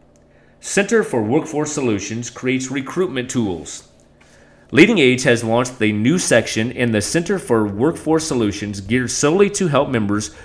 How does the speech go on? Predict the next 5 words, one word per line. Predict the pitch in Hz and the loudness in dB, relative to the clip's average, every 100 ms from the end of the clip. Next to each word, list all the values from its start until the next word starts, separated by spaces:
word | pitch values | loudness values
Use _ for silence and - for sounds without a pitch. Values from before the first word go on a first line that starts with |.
| - | -8
with | 123 127 127 | 2 2 2
recruitment | 120 - 180 110 107 | 0 2 2 0 0
called | 123 120 120 | 2 2 2
Recruitment | 131 135 156 123 110 | 0 2 -2 0 -6
Tools. | - 104 85 - - | -4 -4 -6 -12 -18